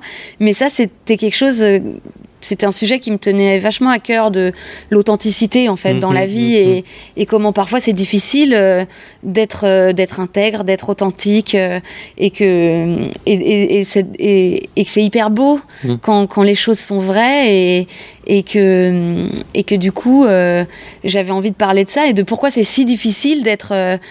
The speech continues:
Speaker 1: d'être spontané, d'être vrai, de, de, voilà, de, d'être dans, dans ce qui élève, dans la beauté, dans, dans tout ça, quoi.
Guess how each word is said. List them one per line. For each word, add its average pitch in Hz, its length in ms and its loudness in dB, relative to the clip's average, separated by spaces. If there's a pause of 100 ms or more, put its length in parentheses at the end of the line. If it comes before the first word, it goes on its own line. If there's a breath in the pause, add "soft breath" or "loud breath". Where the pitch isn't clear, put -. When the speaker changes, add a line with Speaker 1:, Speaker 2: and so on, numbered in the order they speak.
(300 loud breath)
Speaker 1:
d'être 208 160 -2
spontané, 220 520 -2
d'être 196 200 0
vrai, 214 460 2
de, 185 480 2 (380 loud breath)
de, 180 600 2
voilà, 214 280 0
de, 196 180 0
d'être 185 220 2
dans, 180 580 2
dans 190 160 0
ce - 120 -4
qui 208 200 0
élève, 202 400 2
dans 185 100 0
la 180 120 0
beauté, 226 560 2
dans, 180 300 0
dans 185 120 0
tout 196 160 -8
ça, 240 200 -2
quoi. 180 200 -8